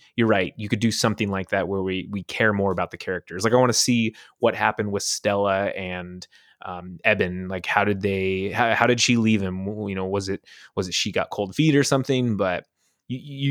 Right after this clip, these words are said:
you develop a little more, or something about Bo, like the, the plow driver, the snow plow driver. He seems a little kooky, and see kinda what happens. There, there's a lot you could unfold there, and it almost makes me wonder if they were trying to plan a sequel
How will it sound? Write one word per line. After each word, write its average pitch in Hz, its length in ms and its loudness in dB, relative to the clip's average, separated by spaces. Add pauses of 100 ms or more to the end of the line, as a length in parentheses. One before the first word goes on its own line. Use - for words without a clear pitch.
you 147 120 2
develop 131 400 4
a 120 60 0
little 113 200 4
more, 101 300 0
or 104 160 0
something 127 400 0
about 101 360 -2
Bo, 95 320 2
like 95 280 -6
the, 90 260 -4
the 95 100 -8
plow 101 420 0 (260)
driver, 110 480 2 (160)
the 107 80 -12
snow 107 200 2
plow 110 180 4
driver. 110 480 2 (460)
He 107 200 -4
seems 101 320 -2
a 98 40 0
little 98 180 -2
kooky, 95 520 -2 (100)
and 98 200 -8
see - 180 -2
kinda 117 180 0
what 98 140 2
happens. 92 400 -2
There, 143 160 4
there's 147 220 2
a 147 40 6
lot 143 280 4
you 156 60 -2
could 147 100 2
unfold 101 420 0
there, 117 260 2 (300)
and 110 80 0
it 120 80 6
almost 147 560 0
makes 120 260 -2
me 117 100 0
wonder 104 340 0
if 104 120 -2
they 101 120 0
were 95 100 -2
trying 101 220 -4
to 92 80 -6
plan 92 280 -6
a 90 60 -10
sequel 107 600 -4